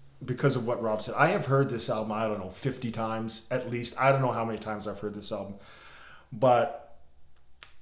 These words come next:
I have had this album since nineteen eighty-three, around there. I don't know exactly when, nineteen eighty-four, something like that.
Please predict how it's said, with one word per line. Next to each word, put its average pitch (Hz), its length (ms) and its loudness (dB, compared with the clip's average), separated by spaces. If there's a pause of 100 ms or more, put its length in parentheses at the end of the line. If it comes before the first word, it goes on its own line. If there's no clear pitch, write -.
(140)
I 139 160 8
have 147 320 6
had 135 440 10
this 131 260 10
album 104 440 6
since - 440 -2
nineteen 123 500 0
eighty-three, 120 720 0 (180)
around 127 360 2
there. 135 280 0
I 120 80 -2
don't 117 180 0
know 113 140 -2
exactly 104 480 -4
when, 107 360 -4
nineteen 107 320 -4
eighty-four, 104 400 -8
something 95 280 -6
like 87 160 -16
that. 87 200 -12